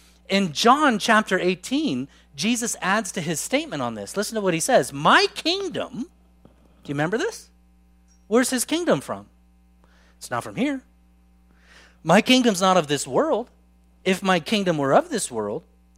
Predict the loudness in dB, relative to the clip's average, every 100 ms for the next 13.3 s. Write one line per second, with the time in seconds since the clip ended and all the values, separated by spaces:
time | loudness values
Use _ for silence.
0 | _ _ _ -2 2 2 2 2 2 0
1 | -2 -2 -2 -2 -6 -2 0 0 -2 -2
2 | -2 -2 0 -2 -2 -4 -2 -4 -2 -2
3 | -2 -2 -4 -10 -10 -14 -12 -6 -4 -2
4 | -4 -4 -4 -4 -8 -16 -20 -6 0 0
5 | 0 2 4 4 0 0 0 2 0 0
6 | -2 -2 -2 -2 0 0 -2 -4 -2 0
7 | 0 -2 -2 0 -2 -4 -8 -10 -14 _
8 | _ _ _ _ -8 -4 -2 -4 -6 -6
9 | -6 -8 -8 -16 -18 -20 _ _ _ _
10 | _ _ _ _ _ -8 -8 -6 -8 -8
11 | -6 -6 -8 -10 -8 -6 -6 -8 -8 -10
12 | -8 -6 -4 -6 -10 -12 -12 -8 -6 -6
13 | -10 -12